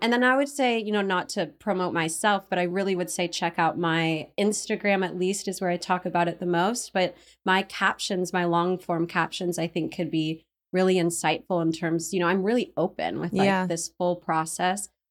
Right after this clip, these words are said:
Speaker 1: as it's ongoing, and I'm really available to answer questions.
Speaker 2: Yeah, that's amazing. And, you know, your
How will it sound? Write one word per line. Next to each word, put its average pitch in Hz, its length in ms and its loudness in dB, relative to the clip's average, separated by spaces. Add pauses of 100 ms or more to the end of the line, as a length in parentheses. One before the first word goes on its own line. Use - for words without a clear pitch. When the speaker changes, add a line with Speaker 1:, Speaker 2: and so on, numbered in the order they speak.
Speaker 1:
as 175 240 0
it's 175 160 -8
ongoing, 165 840 0
and 190 140 0
I'm 180 260 0
really 185 340 2
available 160 500 0
to 160 120 -6
answer 156 420 -8
questions. - 680 -8
Speaker 2:
Yeah, 180 340 4
that's 190 220 4
amazing. 175 600 2
And, 190 180 2
you 214 240 2
know, 220 160 4
your 214 600 2